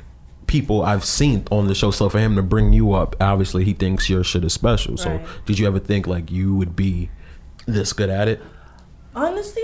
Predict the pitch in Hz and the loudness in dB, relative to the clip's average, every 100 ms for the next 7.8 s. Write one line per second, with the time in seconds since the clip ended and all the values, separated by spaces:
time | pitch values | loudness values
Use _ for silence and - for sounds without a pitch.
0 | 466 339 262 - - - - - - - | 0 0 -2 -8 -20 -20 -20 -20 -20 -12
1 | 233 254 294 247 - - 202 214 214 185 | -8 -2 -2 -4 -10 -8 -4 -2 -2 -4
2 | 196 202 196 185 185 185 170 - - 190 | -6 -6 -10 -6 -2 -2 -4 -10 -16 -10
3 | 180 175 185 208 208 185 175 156 156 156 | -6 -6 -6 -6 -8 -8 -8 -10 -8 -8
4 | 160 156 160 165 165 - - - 185 190 | -8 -10 -14 -14 -16 -20 -20 -12 -6 -4
5 | 214 214 185 180 180 175 - - - 165 | -6 -8 -8 -6 -8 -12 -18 -18 -8 -6
6 | 165 170 147 156 147 180 180 165 - 160 | -6 -8 -10 -10 -8 -4 -2 -4 -8 -10
7 | 160 156 160 - 240 180 180 | -8 -8 -10 -12 -8 -6 -6